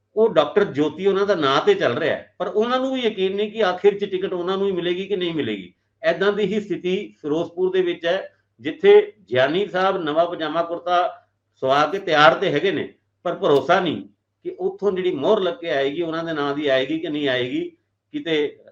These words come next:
ਰਵਿੰਦਰ ਆਮਲਾ ਉਹਨਾਂ ਤਾਂ ਨਹੀਂ ਉੱਥੋਂ ਆ ਜਾਣਗੇ? ਰਵਿੰਦਰ ਆਮਲਾ ਉਹਨਾਂ ਪਿਛਲੇ ਇੱਕ ਹਫ਼ਤੇ ਤੋਂ ਲਗਾਤਾਰ ਇਹ ਖਬਰਾਂ ਚੱਲ ਰਹੀ ਹੈ ਕਿ ਵੀ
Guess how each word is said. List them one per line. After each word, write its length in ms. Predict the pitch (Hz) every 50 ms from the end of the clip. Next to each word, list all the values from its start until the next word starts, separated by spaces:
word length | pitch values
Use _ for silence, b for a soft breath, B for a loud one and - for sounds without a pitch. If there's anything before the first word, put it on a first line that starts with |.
| -
ਰਵਿੰਦਰ 360 | 104 110 104 117 123 135 143
ਆਮਲਾ 440 | 135 - 127 113 117 120 135 147 151
ਉਹਨਾਂ 160 | 156 156 156
ਤਾਂ 120 | 156 160 180
ਨਹੀਂ 100 | 196 185
ਉੱਥੋਂ 240 | 185 185 - 165 151
ਆ 80 | 139
ਜਾਣਗੇ? 300 | 131 131 131 131 127 120
ਰਵਿੰਦਰ 400 | 123 113 113 127 143 147 165 175
ਆਮਲਾ 300 | 170 156 147 156 170 175
ਉਹਨਾਂ 180 | 170 151 165 185
ਪਿਛਲੇ 300 | 185 185 - - 175 180
ਇੱਕ 180 | 185 185 180
ਹਫ਼ਤੇ 220 | 156 - - 147 127
ਤੋਂ 220 | 107 107 90 - _ _ _ _ _ _ _ _ 101
ਲਗਾਤਾਰ 400 | 120 151 175 202 196 208 196 190
ਇਹ 60 | 196
ਖਬਰਾਂ 300 | 196 165 156 156 165 165
ਚੱਲ 200 | 147 147 135 127
ਰਹੀ 200 | 127 139 147 156
ਹੈ 60 | 160
ਕਿ 120 | 160 170 170
ਵੀ 80 | 170